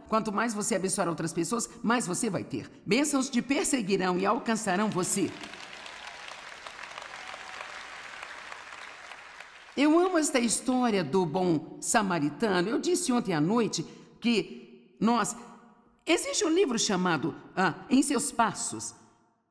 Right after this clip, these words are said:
E esse tem sido um livro muito popular por muitos anos. Ele ensina como aprender a andar como Jesus andou. Mas quer saber, eu acho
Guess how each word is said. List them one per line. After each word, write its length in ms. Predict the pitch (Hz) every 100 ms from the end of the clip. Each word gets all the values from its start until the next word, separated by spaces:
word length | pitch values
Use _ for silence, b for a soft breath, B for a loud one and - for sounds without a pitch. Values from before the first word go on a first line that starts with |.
| _ -
E 120 | 233
esse 260 | 285 294 185
tem 380 | - - 302
sido 240 | - 359 277
um 40 |
livro 240 | 269 277 240
muito 260 | 262 277
popular 500 | 226 208 156 165 202
por 120 | 165
muitos 400 | 151 180 156 135
anos. 240 | 175 147 196
Ele 140 | 392
ensina 420 | 370 - 220 170 - B B -
como 480 | 185 170 143 - - - - _ _ _ _
aprender 480 | - 294 370 339 427
a 60 | 302
andar 220 | 381 294
como 200 | 254 254
Jesus 540 | 302 277 - 330 269
andou. 640 | 170 143 135 214 294 - -
Mas 140 | 262 294
quer 120 | 453
saber, 380 | 240 220 302 311
eu 200 | 294 247
acho 440 | 285 247 233 175